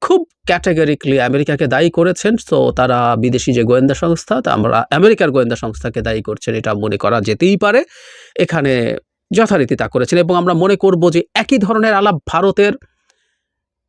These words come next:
কিছু বাংলাদেশ রিলেটেড লোকজন, আমরা যদি নাম করি, বাংলাদেশের হাই কমিশনার ছিলেন মিস ধীনা সিকরি, মিস্টার পিনাক রঞ্জন চক্রবর্তী, মিস্টার হর্ষবর্ধন শ্রিংলা, এরা ক্রমাগত, মানে, আমাদের দেশের মানুষ,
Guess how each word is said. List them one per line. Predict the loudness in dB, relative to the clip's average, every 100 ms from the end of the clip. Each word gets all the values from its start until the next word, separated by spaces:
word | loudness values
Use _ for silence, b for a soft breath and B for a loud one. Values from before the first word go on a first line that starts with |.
| _ 0
কিছু | 2 2 2
বাংলাদেশ | 2 4 4 4 0 0
রিলেটেড | 2 2 0 -2
লোকজন, | -2 -6 -10 -14 -14 _ -2
আমরা | 0 2 2 2 0 -2
যদি | -2 -2
নাম | 0 2 2
করি, | 2 2
বাংলাদেশের | 2 0 0 0 0
হাই | 0
কমিশনার | 2 0 2 2 0
ছিলেন | 0 0 2 2
মিস | 2 2 0 B B B B B B -2
ধীনা | 2 4 2
সিকরি, | 0 -4 0 0 0 -2 -8 _ -10
মিস্টার | -4 -2
পিনাক | 0 0 0 0
রঞ্জন | 2 2
চক্রবর্তী, | 0 0 0 0 -2 0 2
মিস্টার | 2 0 -2
হর্ষবর্ধন | -2 -2 0 0 -2 0 -2
শ্রিংলা, | 0 2 4 4 -2 -4 _ _ 2
এরা | 4 4 0 0
ক্রমাগত, | 2 4 4 2 2 2 2 -2 _ _ _ _ _ _ -2
মানে, | -2 2
আমাদের | 2 4 4 2 2
দেশের | 0 2 0 0
মানুষ, | 0 2 0